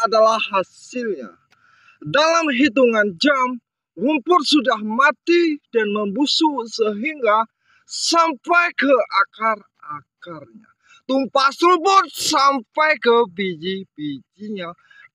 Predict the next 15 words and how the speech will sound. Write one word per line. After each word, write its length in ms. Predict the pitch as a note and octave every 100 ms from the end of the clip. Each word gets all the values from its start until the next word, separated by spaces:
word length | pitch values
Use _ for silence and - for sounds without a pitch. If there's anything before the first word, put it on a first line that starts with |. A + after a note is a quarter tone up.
| -
tanpa 720 | D#4 E4+ C4+ - F#4 F4 D4
menggunakan 920 | D4+ B3 C4+ C4 C4+ - D4 C#4+ C#4 A#3
herpisida 1120 | A3+ A3 F3+ G#3 F#3 - C4 B3+ C#4+ C#4 C#4 - _ -
atau 720 | A3 A#3+ - A#3 A#3 A#3 A#3+ - _ _
obat 480 | - G#3+ G3 G3 F#3+ F#3 -
rumput. 680 | D3+ E3 D3 _ - F#3 - _ - -
Bahan 320 | F3+ G3+ F4+
yang 160 | D#4+
pertama, 560 | A#3 - A#3+ A#3 D#3 C3 C#3+
di 80 | C#3+
sini 400 | - - D4 D#4+
Bustomian 720 | D4+ - A3 G#3+ G#3 G3 G#3 E3
menggunakan 720 | E3 D#3 D#3+ D#3 _ E3 D#3+ D#3 C3 -
Dragita 600 | A#2+ A2 A#2 - A#2+ A2+
P. 240 | - B2+